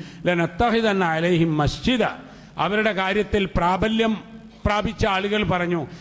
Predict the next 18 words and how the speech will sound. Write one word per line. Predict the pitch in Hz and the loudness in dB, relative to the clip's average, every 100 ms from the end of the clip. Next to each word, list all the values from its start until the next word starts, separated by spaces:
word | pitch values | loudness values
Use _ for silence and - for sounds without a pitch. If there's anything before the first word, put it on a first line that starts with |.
| - | -2
"ഇവിടെ | 170 185 226 | 0 2 2
നമുക്കൊരു | 214 196 196 202 190 175 - | 2 0 2 4 4 2 0
ആരാധനാലയം | 160 185 214 196 220 214 220 226 202 | 0 2 0 0 0 0 0 0 0
ഉണ്ടാക്കാം, | 175 170 160 160 151 127 | 0 0 0 -2 -2 -2
മസ്ജിദ് | 151 156 160 208 240 | 0 0 0 0 2
ഉണ്ടാക്കാം" | 190 151 151 135 143 139 139 156 | 2 2 0 -2 -2 -2 -2 -4
എന്ന്. | 135 98 - - - - - - - - - 247 | -4 -4 -10 -20 -20 -20 -20 -20 -20 -20 -4 2
പിന്നെയുള്ള | 277 311 277 269 | 4 6 4 2
കഥ | 233 233 | 2 2
ഖുർആനിലില്ല. | 220 214 220 226 220 190 175 160 127 - - - | 4 4 2 2 2 2 2 0 -2 -12 -16 0
അവരെന്തെങ്കിലും | 175 196 190 202 202 185 | 2 4 2 2 2 2
ഉണ്ടാക്കിയോ | 165 196 190 208 202 196 | 2 0 -2 0 2 2
ഇല്ലേ | 151 160 185 196 | 0 0 2 2
എന്ന | 175 175 | 0 0
കാര്യം, | 156 147 151 | 0 0 -2
ഇങ്ങനെയൊരു | 151 202 190 185 170 | 2 2 2 0 -2
സംസാരവും | 147 123 151 156 156 156 | -4 -4 -2 0 0 0
നടന്നു. | 139 127 117 113 | 0 -2 -4 -6